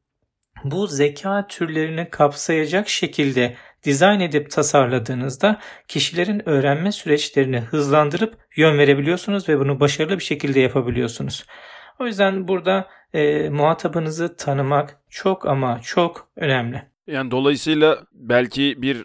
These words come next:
Speaker 2: bilim kurgu filminde görebileceğimiz öğrencilerin sınava girip hiç hocalarıyla karşılaşmadan diplomaları aldığı bir senaryonun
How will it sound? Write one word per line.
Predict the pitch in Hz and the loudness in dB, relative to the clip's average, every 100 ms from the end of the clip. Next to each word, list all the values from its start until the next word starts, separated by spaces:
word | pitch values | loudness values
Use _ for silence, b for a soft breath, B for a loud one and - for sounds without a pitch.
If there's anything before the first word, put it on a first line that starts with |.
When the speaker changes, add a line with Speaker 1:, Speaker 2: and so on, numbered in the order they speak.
| - | -12
Speaker 2:
bilim | 131 123 123 139 | -14 -6 -4 -2
kurgu | - 131 139 | -4 -4 -2
filminde | 127 131 135 127 | -2 -2 -2 0
görebileceğimiz | 123 123 123 131 117 131 139 139 - b b - | 2 2 2 -2 -2 -2 -2 -4 -6 b b -2
öğrencilerin | 123 131 131 131 131 139 | 2 2 0 0 0 0
sınava | - 127 131 135 | -2 -2 0 0
girip | 127 131 107 | -2 -4 -4
hiç | 175 - | -6 -2
hocalarıyla | 131 139 135 139 131 | 0 0 0 -2 -2
karşılaşmadan | - - 139 - 131 139 117 | -4 -2 -4 -2 -2 -2 -2
diplomaları | 120 143 139 135 135 139 | -6 -6 -4 -2 0 2
aldığı | 127 131 127 143 139 b b b | 4 4 4 4 4 b b b
bir | 113 147 | -6 -4
senaryonun | - 139 139 135 139 160 180 | -2 -2 0 0 0 -2 -6